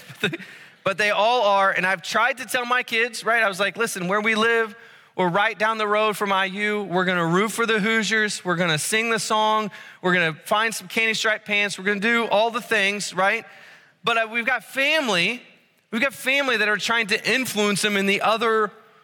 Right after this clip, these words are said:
direction. And it's really, really hard parenting to, to navigate this whole thing, okay? Now, my kids are pretty young, okay? So they haven't, like, figured all of this out yet. And so they've asked before, they've said,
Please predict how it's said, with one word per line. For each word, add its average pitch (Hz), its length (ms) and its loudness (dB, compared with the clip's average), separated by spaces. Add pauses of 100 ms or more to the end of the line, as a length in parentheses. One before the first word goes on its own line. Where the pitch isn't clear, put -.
(220)
direction. 233 640 0
And 180 100 -2
it's 180 160 0
really, 269 340 2
really 233 280 0
hard 196 260 0
parenting 165 460 0
to, 139 140 -6
to - 280 -12
navigate 156 480 -2
this 117 140 -12
whole 113 100 -12
thing, - 220 -10
okay? 160 200 -2 (640)
Now, 202 280 0 (200)
my 208 200 0
kids 226 320 -2
are 196 60 0
pretty 220 260 0
young, 131 400 -2
okay? 165 240 0
So 165 160 -4
they 165 60 2
haven't, 190 280 -2
like, 156 280 -2
figured 170 440 -2
all 170 200 2
of 165 60 0
this 156 220 0
out 156 180 0
yet. 135 160 -2
And 147 100 -10
so 165 140 -4
they've 175 320 0
asked 240 460 -4
before, 123 360 -4
they've 156 180 0
said, 165 300 -2